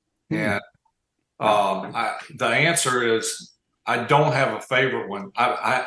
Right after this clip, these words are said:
Speaker 2: it was like I had different stages of receivers. Sterling was,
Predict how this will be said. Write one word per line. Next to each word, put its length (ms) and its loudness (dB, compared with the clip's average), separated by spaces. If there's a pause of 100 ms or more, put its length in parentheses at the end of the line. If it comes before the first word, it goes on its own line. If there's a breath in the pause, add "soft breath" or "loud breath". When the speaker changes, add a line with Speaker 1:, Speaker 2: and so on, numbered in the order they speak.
(100)
Speaker 2:
it 80 -2
was 220 -2
like 240 2
I 200 2
had 320 -2
different 440 0
stages 840 0
of 240 -4 (320)
receivers. 920 -2 (440)
Sterling 640 4
was, 460 -4